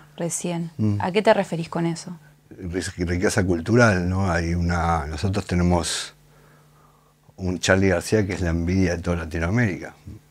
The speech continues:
Speaker 2: Me lo dicen mis, de nuevo,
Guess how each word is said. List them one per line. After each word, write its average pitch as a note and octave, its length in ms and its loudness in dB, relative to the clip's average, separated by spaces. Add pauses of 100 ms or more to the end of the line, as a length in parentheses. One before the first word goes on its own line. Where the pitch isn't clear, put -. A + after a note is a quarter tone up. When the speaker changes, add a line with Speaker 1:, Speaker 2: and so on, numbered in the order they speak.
(180)
Speaker 2:
Me E2 100 -6
lo D#2+ 120 -6
dicen F2 340 -2
mis, D#2 140 -8 (760)
de E2 260 -2
nuevo, G#2 280 6